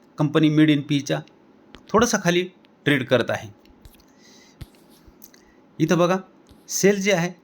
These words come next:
मार्च दोन हजार एकोणीस पासूनचे सेल्स आहेत, पाचशे त्रेपन्न करोडचे सेल्स, नंतर दोन हजार वीसला सहाशे त्रेचाळीस, नऊशे सहासष्ट, सोळाशे, तेवीसशे आणि आता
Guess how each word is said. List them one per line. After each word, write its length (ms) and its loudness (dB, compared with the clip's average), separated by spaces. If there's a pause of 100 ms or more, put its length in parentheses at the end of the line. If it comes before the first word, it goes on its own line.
(120)
मार्च 280 -2
दोन 220 4
हजार 240 0 (100)
एकोणीस 360 -2
पासूनचे 400 -2
सेल्स 300 -2
आहेत, 120 -2 (840)
पाचशे 200 0
त्रेपन्न 360 0
करोडचे 380 0
सेल्स, 380 -4 (340)
नंतर 320 2 (280)
दोन 120 2
हजार 200 2
वीसला 380 -2
सहाशे 360 -2
त्रेचाळीस, 540 -2 (240)
नऊशे 280 -2
सहासष्ट, 480 -4 (300)
सोळाशे, 580 0 (380)
तेवीसशे 400 0
आणि 380 -10
आता 180 -4